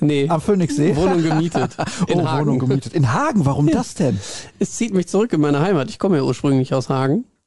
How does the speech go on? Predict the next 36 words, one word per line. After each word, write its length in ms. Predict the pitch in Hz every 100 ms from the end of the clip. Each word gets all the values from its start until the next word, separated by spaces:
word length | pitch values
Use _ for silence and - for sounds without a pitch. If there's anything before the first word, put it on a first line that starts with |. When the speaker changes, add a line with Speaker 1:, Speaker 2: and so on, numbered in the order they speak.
| _ -
Speaker 1:
Und, 420 | 135 127 127 -
äh, 300 | 131 127 160
ich 120 | -
hab 80 | 190
meine 200 | 156 143
Frau 220 | - 160
<laughs> 80 | 160
mittlerweile 380 | 165 147 147 143
so 140 | 147
weit 160 | 147 -
bekommen, 360 | - 160 156 147
dass 80 |
sie 80 | 139
mit 140 | 139 -
mir 100 | 151
dorthin 280 | 143 156 233
ziehen 240 | - 196
möchte. 360 | 131 123 - 165 - - - - - -
Weil 120 | 131
wir 120 | 135
eine 180 | 135 143
wirklich 220 | 226 226
schöne 240 | - 208 185
Wohnung 260 | 196 185
gefunden 380 | 175 160 170 156
haben. 280 | 156 170 147
Und, 300 | 131 127 131
ähm, 420 | 131 127 127 127 - -
da 120 | 127
werden 200 | 127 131
wir 80 | 127
jetzt 180 | 120 -
zum 160 | 123
Februar 340 | - 139 135 131
hin 300 | 131 151 - _ _
einziehen. 640 | 208 185 - - 147 147